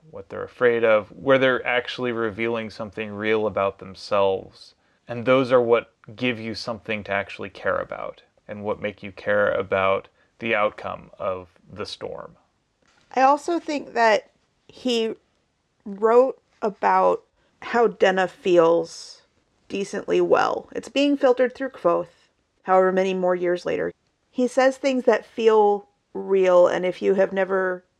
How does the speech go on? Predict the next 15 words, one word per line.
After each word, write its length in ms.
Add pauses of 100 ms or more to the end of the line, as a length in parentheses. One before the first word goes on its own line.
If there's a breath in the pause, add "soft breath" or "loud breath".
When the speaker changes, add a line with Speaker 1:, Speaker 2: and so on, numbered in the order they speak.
Speaker 2:
been 180
abused 480
or 80
been 200
around 400
an 120
abuse 360
victim 480
before, 760
you 140
might 300
not 260
think 360
that 140
it 160